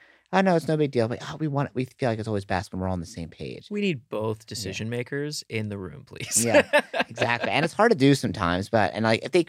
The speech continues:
Speaker 1: pu-, keep on pushing,
Speaker 2: Yeah.
Speaker 1: sometimes I'm like, "Oh, dad's not gonna care. I, if I like it, he'll just be, it'll be fine. Or mom's not gonna care. Then we'll move forward."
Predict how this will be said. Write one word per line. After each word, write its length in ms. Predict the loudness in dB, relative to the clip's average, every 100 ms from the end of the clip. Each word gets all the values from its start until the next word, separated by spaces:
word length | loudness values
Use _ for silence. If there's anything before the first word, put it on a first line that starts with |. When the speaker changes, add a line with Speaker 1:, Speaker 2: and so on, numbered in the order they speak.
| _
Speaker 1:
pu-, 160 | -2 0
keep 160 | 2
on 100 | 2
pushing, 440 | 2 -2 -2 -4 -6 -6
Speaker 2:
Yeah. 140 | -2 -2
Speaker 1:
sometimes 140 | -2
I'm 60 | -2
like, 120 | 0
"Oh, 140 | 0 2
dad's 200 | 0 2
not 120 | -2
gonna 120 | -4 -4
care. 380 | -2 0 -2 -4
I, 220 | -6 -6 -6
if 100 | -2
I 60 | 0
like 220 | 0 -2
it, 80 | -8
he'll 140 | -10
just 180 | -12 -8
be, 80 | -8
it'll 240 | -6 -6
be 100 | -6
fine. 260 | -8 -8 -4
Or 80 | 0
mom's 300 | 2 2 0
not 100 | -4
gonna 140 | -6
care. 220 | -6 -6 -6
Then 220 | -6 -6 -4
we'll 80 | -4
move 180 | -4 -4
forward." 340 | -6 -8 -12